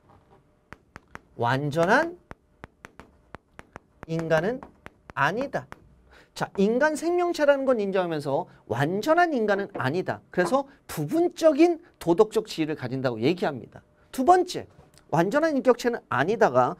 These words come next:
첫 번째 주장이에요. 두 번째, 따라서 태아를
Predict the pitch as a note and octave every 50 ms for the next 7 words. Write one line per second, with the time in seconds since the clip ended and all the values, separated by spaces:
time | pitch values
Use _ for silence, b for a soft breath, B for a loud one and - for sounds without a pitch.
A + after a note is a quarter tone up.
0 | b b b - D#4+ D#4 _ - E4+ E4+ - D#4 C#4+ - - - - A2+ G#2+ -
1 | - - - _ _ - - _ _ _ _ _ _ _ _ _ _ _ _ _
2 | _ _ _ _ _ _ - - _ _ _ _ b b b b b b - F#3
3 | G3 - D#4 E4+ E4 - D#3+ A2 - - b b b b b b C#4 D#4 E4 D4+
4 | B3+ A#3 - - - D#4+ D#4+ D#4+ B3+ E3+ A#2+ -